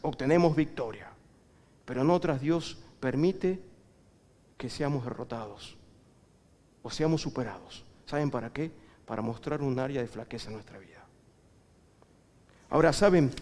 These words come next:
Yo quiero en esta mañana hablar de un líder prominente, de un gran hombre de Dios de Israel,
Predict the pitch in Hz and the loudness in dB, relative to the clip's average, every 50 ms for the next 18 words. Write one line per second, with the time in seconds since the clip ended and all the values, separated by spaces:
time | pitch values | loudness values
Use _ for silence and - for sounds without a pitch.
0 | - - - - 196 180 - 208 202 185 185 196 185 - 185 165 160 160 170 175 | -14 -14 -2 0 2 2 4 4 6 6 6 6 6 4 4 4 6 8 8 8
1 | 156 139 127 113 104 - - - - - - - - - - - - - - - | 6 6 2 0 -4 -10 -14 -20 -20 -20 -20 -20 -20 -20 -20 -20 -20 -14 -10 -4
2 | 127 147 180 185 185 185 151 165 170 170 165 170 208 202 208 185 165 165 - 151 | 0 4 6 6 6 6 6 6 6 6 4 4 4 4 4 4 2 0 0 0
3 | 147 139 143 139 135 120 107 98 95 - - - - - - _ _ _ _ _ | 0 2 2 2 0 0 -4 -8 -12 -16 -18 -20 -20 -20 -20 _ _ _ _ _
4 | _ _ - - - - - 160 190 190 196 202 185 214 233 262 262 262 254 240 | _ _ -20 -20 -20 -6 2 6 8 10 10 10 10 10 10 10 8 6 4 2
5 | - - - - - - 185 208 220 220 208 196 185 175 156 151 135 160 180 180 | -2 -6 -16 -8 -2 4 8 8 8 8 6 4 4 4 4 2 4 4 6 6
6 | 180 151 - - - 147 127 - 123 135 139 143 143 131 113 98 | 6 4 0 -2 -2 -2 -2 -2 -4 -4 -4 -2 -4 -6 -8 -10